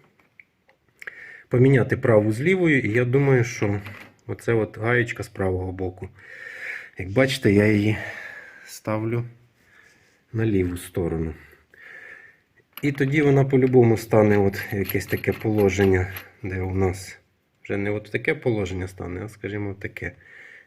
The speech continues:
Можна ще раз закернити. Або використати фіксатор для різьби. Я думаю, воно не відкрутиться. Дальше.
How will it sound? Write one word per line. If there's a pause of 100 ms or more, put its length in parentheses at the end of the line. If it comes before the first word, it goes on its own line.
(140)
Можна
ще
раз
закернити. (1400)
Або
використати (420)
фіксатор
для
різьби. (1040)
Я
думаю,
воно
не
відкрутиться. (160)
Дальше.